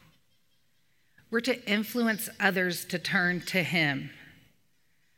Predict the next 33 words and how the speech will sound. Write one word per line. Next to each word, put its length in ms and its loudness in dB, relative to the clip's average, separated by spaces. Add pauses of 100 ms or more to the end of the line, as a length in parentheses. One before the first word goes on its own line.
(200)
When 160 2
we 100 4
give 300 0
our 140 2
lives 400 0
to 100 -2
Jesus, 480 -4
something 460 0
powerful 760 2
has 280 0
happened. 560 2 (1080)
He 140 2
has 140 2
saved 420 2
us, 420 -4 (400)
forgiven 440 0
us 160 0
of 160 0
our 100 2
sins, 680 -2 (680)
changed 480 0
our 140 2
hearts, 600 -4 (380)
and 140 -4
given 240 -2
us 240 -2
new 160 2
hope. 280 -2 (1500)
He 140 -4
has 180 -4
made 260 -2
us 240 -6
flavorful 840 -4